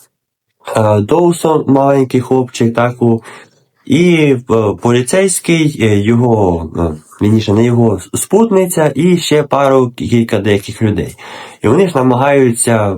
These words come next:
ну, скажімо так, по-перше, вижити в цьому новому світі, адже новий світ, а, зовсім інакше виявився не такий, як очікувалося для нових людей.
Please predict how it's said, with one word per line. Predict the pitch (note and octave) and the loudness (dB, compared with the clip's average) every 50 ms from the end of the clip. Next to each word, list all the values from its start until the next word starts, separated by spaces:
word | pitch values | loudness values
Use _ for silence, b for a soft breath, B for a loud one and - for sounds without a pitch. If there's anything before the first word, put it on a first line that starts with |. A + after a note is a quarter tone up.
| - - | -8 -10
ну, | - - G2 | -6 -6 -6
скажімо | - - - F#2 F2 D#2+ E2 | -6 -4 -4 -2 -2 -2 -4
так, | - D#2 D#2 - | -8 -12 -12 -6
по-перше, | - F2+ A2+ G2+ F2 - F2 | -4 -2 -2 -2 -2 -2 -2
вижити | F2 E2 F2+ F2+ F2 F#2 | 0 0 0 0 -2 -2
в | E2+ E2+ | -4 -2
цьому | - F#2+ F2 F2 | -2 0 2 2
новому | F2 F2 F2+ F2+ F2+ G2 G#2 | 2 2 2 2 0 0 0
світі, | G#2 - F3 G3+ G3+ G3+ - F3+ - - | -2 -2 -2 -2 -2 -2 -2 -4 -4 -4
адже | - G#2+ G#2 G2+ - A2+ G#2+ | -4 -4 -4 -2 0 -2 -2
новий | G2+ G#2 G#2 G2+ G#2 G2+ G2 | -2 -2 -2 0 0 -2 -2
світ, | - - C3+ C#3+ D3+ D#3 D#3 B B B B B B | 0 0 0 0 0 -2 -6 B B B B B B
а, | B - F#2+ G2 G2 G2 | B -4 -2 -2 -2 -2
зовсім | F#2+ G2 A#2+ C3+ C3 A#2+ - - A#2 A2+ - - | 0 0 0 0 0 -2 -2 0 0 0 0 -2
інакше | G2+ F#2 G#2 G#2+ A#2 A#2 - - - G#2 G2 F#2 F2 | -2 0 0 0 -2 -2 -4 -4 0 0 0 0 -2
виявився | - E2 F2 F2 E2+ E2+ F2+ G#2 A2 G#2+ G#2 G#2 G2 F#2 - - - G2+ F#2 E2 - | -6 -6 -6 -6 -4 -2 0 0 2 2 2 0 0 -2 -2 -2 -2 0 0 0 -2
не | E2+ F#2+ G#2+ - | -2 0 0 -2
такий, | - - - - - - A2+ G2+ F2 | -2 -4 -6 -6 -4 -2 -2 -2 0
як | F2 F#2 F#2 F#2 - - - | 0 -2 -2 -2 -6 -12 -8
очікувалося | - F2+ F2+ F2 - A2 A2 - G2+ G2 G2 F#2 - F2 | -4 -4 -4 -2 -2 -4 -2 -2 -2 -2 -2 -2 -2 -2
для | F2+ F2 F2+ F#2+ F2 F2 | -2 -2 0 0 0 0
нових | E2+ E2+ F2 F2 E2+ - - | 0 0 0 0 0 -2 -2
людей. | F2 E2+ E2+ - - B2+ | -4 -2 -2 -4 -6 -8